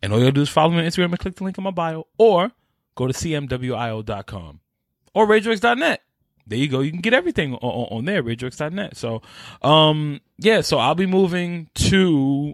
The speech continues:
uh, Instagram to, to, to, to, to stream more. I need to utilize Instagram more anyway. Like, I'm always posting on there, so I was like, "I might as well start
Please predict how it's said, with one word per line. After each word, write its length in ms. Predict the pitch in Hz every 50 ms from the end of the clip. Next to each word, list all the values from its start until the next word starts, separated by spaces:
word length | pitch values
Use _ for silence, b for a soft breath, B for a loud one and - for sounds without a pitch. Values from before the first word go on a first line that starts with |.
| _ _
uh, 380 | 143 147 151 147 147 151 160 156 _ _ _ _ _ _ _ _ _ -
Instagram 480 | 220 254 - - 208 190 143 113 107 107 _ _ _ _ _ _ _ _ _
to, 100 | - 151 139 131 _
to, 240 | - - 151 143 139
to, 380 | 135 _ - - 143 135 135 131
to, 260 | 127 - - 131 123 117
to 140 | - 131 123
stream 300 | - - - 139 135 127
more. 300 | 120 123 135 127 113 - B B B B
I 120 | - -
need 160 | 370 339 269
to 40 | 262
utilize 400 | 262 269 254 254 240 226 220 208
Instagram 440 | - 202 208 196 - 202 196 196 190
more 120 | 175 170
anyway. 240 | - 175 180 165 156
Like, 140 | 139 131 135
I'm 100 | 165 208
always 220 | 226 220 170 -
posting 400 | _ - 170 170 160 - - 151
on 160 | 143 135 131
there, 140 | 127 123 123
so 120 | 127 - 147
I 40 |
was 80 | 151 143
like, 80 | 147 131
"I 40 |
might 180 | 160 180 185 180
as 80 | 170 151
well 80 | 147 139
start 320 | - - 147 139 127 -